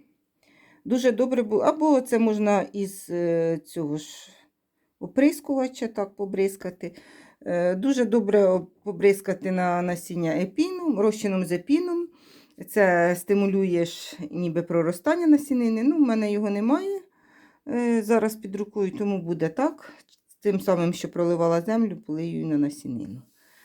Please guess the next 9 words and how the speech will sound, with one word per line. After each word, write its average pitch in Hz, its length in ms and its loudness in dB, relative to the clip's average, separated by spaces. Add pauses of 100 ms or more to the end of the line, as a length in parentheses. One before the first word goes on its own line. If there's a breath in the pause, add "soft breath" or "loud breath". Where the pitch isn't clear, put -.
(220 soft breath)
Вже - 260 -6
як 147 220 -2
буде, 220 360 -2
просто 202 440 -2 (440)
трішечки 240 560 0
вологи, 240 360 4
щоб 202 200 -6 (160)
насінин, 190 680 -4
е, 170 360 -2